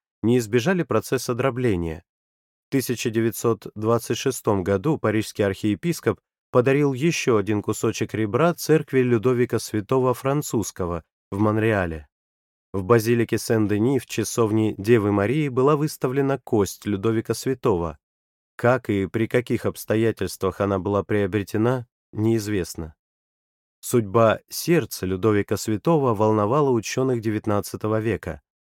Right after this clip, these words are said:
Во время работ в Святой Капелле в тысяча восемьсот сорок третьем году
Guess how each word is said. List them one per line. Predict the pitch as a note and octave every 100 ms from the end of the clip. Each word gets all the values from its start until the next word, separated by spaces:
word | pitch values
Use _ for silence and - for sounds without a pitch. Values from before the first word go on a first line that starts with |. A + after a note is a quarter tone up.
| _ _ -
Во | A2+
время | A2+ A#2 A2
работ | G#2 G#2 A2+
в | -
Святой | - A2+ A2 G#2
Капелле | - F#2+ C#3+ D3+ A2+
в | F#2
тысяча | - A#2 A2 -
восемьсот | G#2 - G#2+ G#2+ G#2
сорок | - A2 -
третьем | A2+ G#2 F#2+ F#2
году | G2+ F2 D3+